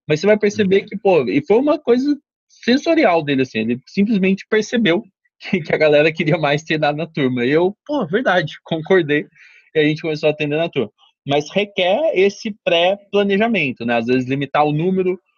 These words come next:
Speaker 1: ou mesmo que o, que o professor já tenha ali um, um roteiro, né? Ou pelo menos um manual pra lidar com cada tipo de pessoa, né? Saber, "Pô, não, essa aula tá com doze pessoas, tem uma experimental, essa pessoa vai ficar mais perto de mim, as outras vão ficar mais longe, eu vou falar primeiro com as outras, depois eu adapto pra ela." Então,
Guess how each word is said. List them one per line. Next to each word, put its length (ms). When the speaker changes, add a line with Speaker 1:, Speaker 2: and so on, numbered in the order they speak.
Speaker 1:
ou 240
mesmo 480
que 120
o, 160
que 80
o 40
professor 320
já 160
tenha 340
ali 180
um, 280
um 160
roteiro, 520
né? 140
Ou 160
pelo 200
menos 240
um 120
manual 520
pra 260
lidar 440
com 120
cada 240
tipo 200
de 80
pessoa, 440
né? 200
Saber, 280
"Pô, 200
não, 220
essa 180
aula 180
tá 140
com 180
doze 300
pessoas, 400
tem 160
uma 200
experimental, 840
essa 180
pessoa 240
vai 80
ficar 140
mais 240
perto 320
de 100
mim, 360
as 180
outras 280
vão 120
ficar 180
mais 220
longe, 400
eu 60
vou 80
falar 240
primeiro 320
com 80
as 120
outras, 280
depois 300
eu 80
adapto 360
pra 160
ela." 240
Então, 240